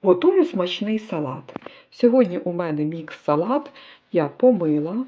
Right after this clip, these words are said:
листочки, просушила. І тепер додаю помідорку, огірочок, оливки,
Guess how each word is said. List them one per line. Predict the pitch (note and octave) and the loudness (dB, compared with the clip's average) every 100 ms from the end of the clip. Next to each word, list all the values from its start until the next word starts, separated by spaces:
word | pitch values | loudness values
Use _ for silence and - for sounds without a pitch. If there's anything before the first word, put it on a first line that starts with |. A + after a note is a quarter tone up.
| - | -4
листочки, | A#3+ A#3 - A#3 A3+ - | -2 -2 -4 -4 -2 -4
просушила. | G#3 - B3+ - D#3 - D3 D#3 G3+ C4 - - - - _ _ | -2 2 2 2 -6 -4 -6 -4 -4 -8 -12 -20 -20 -20 _ _
І | F#4 | 2
тепер | C#4+ C4 A#3 A#3 - _ | 2 2 0 -2 -8 _
додаю | F3+ F#3+ F3 E3+ D3+ C#3 C3+ _ _ _ | -4 0 2 0 0 -6 -10 _ _ _
помідорку, | B3+ G#3+ D3+ - D3 G#3 B3 - - A#3 A#3 - _ - | 4 4 0 0 4 4 4 0 -4 -4 -4 -14 _ 2
огірочок, | C#4 A3+ D#3 D3 D3+ G3+ A#3 - A3 A3 - _ _ _ _ | 4 4 0 -2 0 0 0 -2 -6 -6 -18 _ _ _ _
оливки, | C#4 B3+ D#3 D3+ G3+ G#3+ - - G3 | 4 6 2 0 0 -2 -6 -8 -8